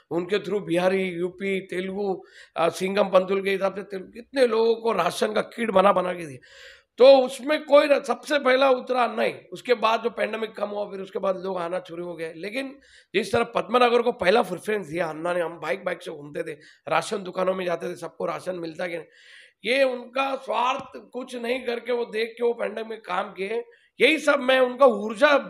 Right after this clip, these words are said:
बोलते हैं ना, आपने क्या देखा, ऊर्जा देखता हूँ उनका। ये घर में बैठे नहीं थे, ये बहुत काम किए, इतना मेहनत करते हैं। मैं उनको वही देख के मैं उनका, मतलब, अच्छा लगता है, एक बड़ा भाई है अपना, लीडर तो मेरे को कभी लगता ही नहीं वो, उनको देखे तो मेरा बड़ा भाई लगता है,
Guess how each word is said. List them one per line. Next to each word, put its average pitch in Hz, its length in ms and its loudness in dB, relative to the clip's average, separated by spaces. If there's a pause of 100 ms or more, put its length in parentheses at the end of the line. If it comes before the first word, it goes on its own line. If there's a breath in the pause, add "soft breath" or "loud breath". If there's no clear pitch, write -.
(320)
बोलते 202 320 -2
हैं 220 80 0
ना, 190 100 -2
आपने 190 220 -8
क्या 180 220 -6
देखा, 175 180 -8
ऊर्जा 208 400 0
देखता 175 280 -6
हूँ 165 100 -6
उनका। 156 260 -12 (360 soft breath)
ये 202 120 4
घर 160 220 -6
में 214 180 0
बैठे 175 300 -2
नहीं 196 160 -6
थे, 147 280 -14
ये 190 160 -8
बहुत - 600 -6
काम 190 320 -4
किए, 175 400 -8 (340 soft breath)
इतना - 240 -4
मेहनत 165 420 -4
करते 180 260 -4
हैं। 180 440 -4
मैं 170 180 -4
उनको 190 300 -6
वही 196 180 -6
देख 202 280 -10
के 214 100 -6
मैं 208 160 -6
उनका, 202 640 -6 (360)
मतलब, 254 320 0 (220)
अच्छा 226 220 2
लगता 254 220 -2
है, 240 60 2
एक 220 120 -4
बड़ा 208 200 4
भाई 214 180 -2
है 220 80 -8
अपना, 208 420 -6
लीडर 220 320 6
तो 277 120 0
मेरे 254 100 2
को 262 80 0
कभी 247 180 -4
लगता 214 260 -2
ही 226 80 2
नहीं 208 120 -4
वो, 190 120 -8
उनको 196 240 -8
देखे 185 300 -8
तो 208 100 -10
मेरा 208 140 -4
बड़ा 156 240 -10
भाई 190 180 -4
लगता 175 320 -10
है, - 140 -10